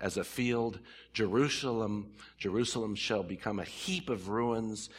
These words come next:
and the mountain of the house a wooded height." So, Jerusalem shall become a heap of ruins. This is a prophecy. It's gonna be devastated. And the, I have a slide here, right here. The, um,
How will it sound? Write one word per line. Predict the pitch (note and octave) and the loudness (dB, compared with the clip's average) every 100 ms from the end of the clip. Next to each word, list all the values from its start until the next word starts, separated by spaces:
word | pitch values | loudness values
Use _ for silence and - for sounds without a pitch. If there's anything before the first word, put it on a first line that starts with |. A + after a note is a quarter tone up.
| - - | -16 -4
and | G#2 G2 | -2 0
the | |
mountain | F#2 G#2 A2+ G#2 G#2+ | 2 4 4 2 -2
of | F#2 | -2
the | F#2 | -4
house | - G2+ F#2+ - - - - - - - - - - - - - - - - - - | -4 -2 -2 -4 -8 -12 -20 -20 -20 -20 -20 -20 -20 -20 -20 -20 -20 -20 -20 -20 -4
a | F#2 | -2
wooded | D#2+ F2+ E2 E2 | -2 -2 -2 -2
height." | - F#2+ D#2 - - - | -2 -2 -2 -6 -14 -8
So, | - F2 D2 - - - - - - - - - - - - - - | -2 -2 -2 -8 -20 -20 -20 -20 -20 -20 -20 -20 -20 -20 -20 -20 -8
Jerusalem | - G#2 B2+ C3+ C#3 B2+ | -2 4 6 6 4 2
shall | A#2+ A2+ | 2 0
become | G#2 A#2 G2 | 0 0 0
a | |
heap | F2 - - D#3+ C3+ | -4 -6 -2 -2 -2
of | A2 | -2
ruins. | G#2+ F2+ - | 0 -2 -4
This | G3 - | -6 -4
is | G#2 | -4
a | |
prophecy. | G#2 A#2 G#2 - E2+ C2+ - - - - - | -4 0 0 -2 -8 -8 -12 -20 -20 -20 -12
It's | F#2 | -8
gonna | - G#2 | -4 -2
be | F#2 E2 D#2 - - | -2 -6 -8 -10 2
devastated. | A2 G#2+ G2+ - G#2 E2 C#2+ - - - - | 2 4 0 2 0 0 -4 -10 -16 -16 -2
And | G2 F#2+ E2+ - - - F2+ | 2 2 0 -10 -20 -16 -6
the, | F#2+ - | -6 -2
I | F2+ | 0
have | G2 | 0
a | F2+ | 0
slide | - F#2+ F2+ | 2 2 4
here, | F#2 E2+ | 0 -2
right | C#2+ F2+ F#2 | -2 -2 -2
here. | E2 - - - - | -4 -6 -18 -16 -2
The, | F#2+ F2 | 0 2
um, | F2+ E2 D#2 | 2 0 -4